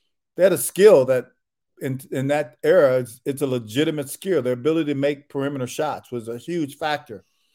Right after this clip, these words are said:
Um, and I think sometimes, um, other guys, for whatever reason, maybe their team don't need that type of, uh,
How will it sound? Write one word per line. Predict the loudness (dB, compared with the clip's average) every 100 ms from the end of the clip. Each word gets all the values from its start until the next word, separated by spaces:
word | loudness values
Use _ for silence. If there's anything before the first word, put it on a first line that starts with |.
| _ _ _ -12
Um, | -8 -6 -8 -10 -16 _ _ -14
and | -10
I | -8
think | -8 -10 -8
sometimes, | -8 -8 -6 -4 -4 -6 -10 -16 _ _ _ _ _ -8
um, | -6 -6 -10 -16 _ _ _
other | -4 -4 -2
guys, | -2 -2 -4 -6
for | -8
whatever | -2 2 2 0
reason, | 0 -2 -4 -8 -10 _ _
maybe | -4 -2 0
their | -2
team | -2 -6 0
don't | 0 0 0
need | -2 0
that | 0 2
type | -2 -2
of, | -6 -2
uh, | 0 2 -2